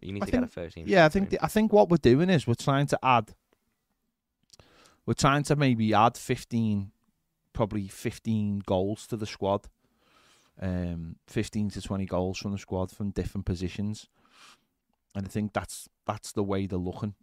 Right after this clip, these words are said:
Speaker 2: Um, yes, we want a centre forward. Um, and obviously we, we do need one. We need,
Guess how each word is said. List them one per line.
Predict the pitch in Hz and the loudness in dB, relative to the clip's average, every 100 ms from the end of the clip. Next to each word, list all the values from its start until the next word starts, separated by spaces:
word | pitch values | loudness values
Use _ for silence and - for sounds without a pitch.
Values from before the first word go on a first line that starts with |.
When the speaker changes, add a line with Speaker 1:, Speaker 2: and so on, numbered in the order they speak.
| _ | _
Speaker 2:
Um, | - 95 90 87 87 85 82 - _ _ _ _ _ _ _ _ - | -8 -6 -6 -6 -8 -10 -14 -18 _ _ _ _ _ _ _ _ -4
yes, | 110 113 - | 2 2 2
we | 127 | -2
want | 113 107 | 0 -2
a | - | -4
centre | 98 95 | -8 -8
forward. | - 101 104 107 - _ _ _ _ _ _ | -8 -4 -2 -2 -6 _ _ _ _ _ _
Um, | 92 92 90 85 85 - | -8 -8 -6 -10 -12 -14
and | 95 | -10
obviously | 90 92 101 | -10 -8 -12
we, | 90 - | -12 -12
we | 98 | -12
do | 92 95 | -8 -6
need | 95 90 | -6 -6
one. | 101 101 92 | -6 -6 -8
We | 90 | -10
need, | 92 | -10